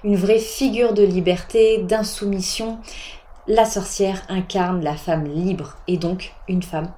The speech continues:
profondément féministe. La sorcière moderne lutte pour la liberté de choix, de son choix, et pour la fin de la soumission au patriarcat,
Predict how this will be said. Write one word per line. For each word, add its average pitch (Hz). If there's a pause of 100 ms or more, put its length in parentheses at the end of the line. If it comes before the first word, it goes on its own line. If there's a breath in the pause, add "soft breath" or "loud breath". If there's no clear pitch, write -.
(140)
profondément 151
féministe. 143 (400 loud breath)
La 185
sorcière 220
moderne 202
lutte 262
pour 202
la 180
liberté 196
de 165
choix, - (120)
de 165
son 277
choix, - (480 loud breath)
et 208
pour 202
la 180
fin 220
de 214
la 175
soumission 202
au -
patriarcat, 175